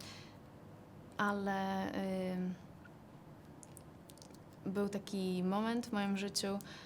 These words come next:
e, kiedy nie potrafiłam już tego zlekceważyć. Em, kiedy moje życie się, no, zawaliło.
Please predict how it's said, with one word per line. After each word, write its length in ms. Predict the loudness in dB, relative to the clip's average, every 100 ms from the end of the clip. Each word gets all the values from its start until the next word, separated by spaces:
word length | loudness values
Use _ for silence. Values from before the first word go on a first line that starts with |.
| -6 0
e, 140 | 0
kiedy 680 | 2 2 4 4 2 2 0 -4 -14 -16 -14 -2 2 4 4 4
nie 80 | 2
potrafiłam 680 | -2 -2 -2 0 2 2
już 160 | 2 0
tego 260 | -2 0 0
zlekceważyć. 840 | 0 0 0 2 2 0 -2 -2 -4 -12 -12 -12 -12 -14 -14 -14 -14 -2
Em, 460 | 2 4 4 4 0 -2 -10 -14 -16 -16 -10 -4 -2
kiedy 220 | 0 0
moje 340 | 2 4 4 4
życie 300 | 4 2 0
się, 360 | 2 2 0 -2 -8 -16 -16 -16 -8 -8 -8 -12 -4
no, 300 | 4 6 6
zawaliło. 580 | 6 6 6 6 4 0